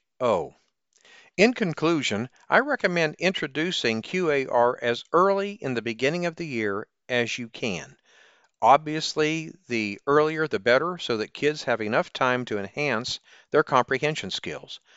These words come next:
Also, it would be great to use Q A R systematically as part of your day-to-day lessons. Now, keep in mind that Q A R doesn't just apply to reading language arts lessons, but in social studies, science, and mathematics as well.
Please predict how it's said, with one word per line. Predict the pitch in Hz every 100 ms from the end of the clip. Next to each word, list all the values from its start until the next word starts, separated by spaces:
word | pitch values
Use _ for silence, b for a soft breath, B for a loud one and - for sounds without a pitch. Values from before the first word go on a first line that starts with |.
| b b b
Also, | 160 233 - 131 120
it | -
would | 147 -
be | 127 120
great | 151 202 214
to | 131
use | 110 104 104
Q | - - 127
A | 113 104
R | 95 92
systematically | 98 156 - 113 113 185 165 95 95
as | 110 -
part | - 151 180 131
of | 113
your | 117
day-to-day | 113 107 101 101 101
lessons. | 110 170 - - - - b b b -
Now, | 165
keep | - 294 240
in | 175
mind | 160 160 147
that | 113 -
Q | - 208 151
A | 135
R | 139 131
doesn't | 113 131 139 110
just | 135 127
apply | 107 - 123 120
to | 101
reading | 113 117 117 107
language | 107 101 101 101
arts | 113 101 -
lessons, | 85 82 85 - - b b b b b
but | 120 123 - _
in | 117 95
social | - 123 - 131
studies, | - 131 135 151 - - _ _ _ _
science, | - 135 123 127 139 127
and | 117
mathematics | 113 110 120 117 110 92 - 104
as | 95
well. | 123 85 -